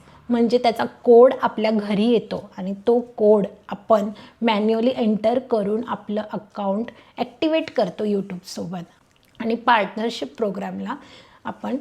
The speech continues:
जॉईन होऊन जातो YouTube-सोबत आणि आपल्याला पैसे यायला लागतात दर महिन्याला. तर मी काही इंटरेस्ट घेतला नाही आणि ॲक्टिव्हेट केलं नाही आणि त्याच्यानंतर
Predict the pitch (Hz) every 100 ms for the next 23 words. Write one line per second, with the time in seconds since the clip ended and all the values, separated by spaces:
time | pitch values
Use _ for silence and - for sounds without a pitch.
0 | - 196 220 196 208 208 208 196 180 202
1 | 196 196 196 - 208 175 175 - _ 208
2 | 214 208 208 254 - 220 208 - 240 220
3 | 185 190 180 - 185 175 190 180 185 185
4 | 185 170 175 - _ - - _ 269 269
5 | 254 269 277 285 254 277 247 226 226 226
6 | - 208 202 214 214 226 220 208 208 -
7 | 220 202 226 - - - 202 196 196 196
8 | 180 190 220 233 214 202 208 - - -
9 | _ - 277 294 254 202 - 208 196 -
10 | 214 220 240 247 -